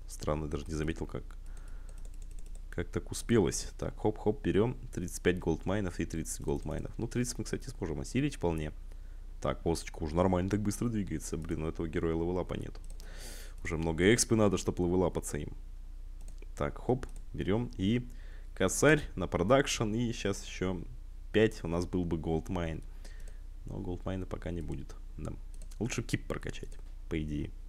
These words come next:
По идее, лучше кип. Да, двадцать кипов.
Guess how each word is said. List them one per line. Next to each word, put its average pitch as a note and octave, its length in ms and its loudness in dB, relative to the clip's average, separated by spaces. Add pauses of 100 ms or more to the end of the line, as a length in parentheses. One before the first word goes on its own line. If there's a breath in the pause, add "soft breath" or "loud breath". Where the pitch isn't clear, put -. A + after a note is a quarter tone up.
(1600 soft breath)
По D#2+ 160 4
идее, B2 260 4
лучше A2 300 2
кип. - 280 -6 (1000)
Да, D#2+ 220 -4
двадцать E2 420 0
кипов. - 400 -6